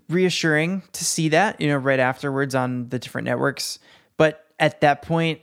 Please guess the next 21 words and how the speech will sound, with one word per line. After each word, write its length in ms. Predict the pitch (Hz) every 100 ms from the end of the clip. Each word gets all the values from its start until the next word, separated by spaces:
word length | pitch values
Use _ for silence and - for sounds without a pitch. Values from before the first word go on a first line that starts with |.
| -
my 260 | 147 135 127
blood 400 | - 127 127 123
was 180 | 127
already 300 | 120 123 120
boiling 560 | 117 120 123 131 139 135
<laughs> 80 | 151
because 500 | - 151 143 - - - - - 196
while 680 | 139 160 165 156 151 139 - _ _
he 120 | 175
was 160 | 160 151
talking, 680 | - 185 208 - 113 123 156 _ _ _ -
they 200 | 175 185
were 180 | 175 175
still 380 | - - 175 175
counting 680 | - 175 196 214 165 147
my 160 | 143 139
vote 460 | 127 131 143 180 _ _ _ _ _
and 240 | - 175 175
my 140 | 180
neighbors' 340 | 180 233 180 123
votes. 420 | 123 - -